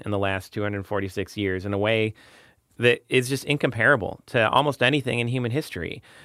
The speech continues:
Um, and it's something that we should never take for granted. And it is a good thing, um, as bizarre as it is that we celebrate with Chinese explosives, that we celebrate it every year.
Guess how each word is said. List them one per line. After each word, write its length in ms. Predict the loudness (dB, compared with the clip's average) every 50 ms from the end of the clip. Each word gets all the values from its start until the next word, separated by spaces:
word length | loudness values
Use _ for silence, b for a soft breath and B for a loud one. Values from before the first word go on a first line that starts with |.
| b b b
Um, 280 | 2 4 4 4 2
and 140 | 2 0 0
it's 100 | -2 -2
something 300 | -4 -4 -2 -2 0 0
that 100 | 2 0
we 120 | 0 -2
should 180 | -4 -4 -4 -2
never 300 | 0 2 2 2 2 0
take 220 | 0 -2 -4 -4
for 120 | -4 -6 -6
granted. 420 | -6 -6 -6 -6 -4 -4 -4 -2
And 220 | -2 -2 -4 -4 -6
it 280 | -4 -4 -4 -2 -2
is 200 | -4 -6 -6 -6 -8
a 60 | -8
good 240 | -2 0 0 0 0
thing, 400 | 0 0 0 0 0 -2 -4 -6 b b b b b b
um, 540 | b -2 0 0 0 -2 -4 -6 -8 -10 -8 -4
as 380 | -2 0 0 0 -2 -6 -10 -14 -14 -8
bizarre 340 | -6 -4 0 2 2 4 4
as 100 | 2 2
it 100 | 0 0
is 200 | 0 0 0 -2
that 80 | -4 -6
we 100 | -6 -6
celebrate 440 | -4 -2 -2 -2 0 0 -2 -2 -2
with 120 | -4 -6
Chinese 360 | -6 -4 -4 -2 -2 -4 -6
explosives, 640 | -8 -10 -6 -2 0 0 0 0 0 -2 -2 -4 -4 -4
that 140 | -4 -2 -2
we 100 | -2 -2
celebrate 460 | 0 2 2 2 4 4 2 2 4
it 80 | 4
every 200 | 2 2 2 2
year. 360 | 2 4 4 4 4 2 2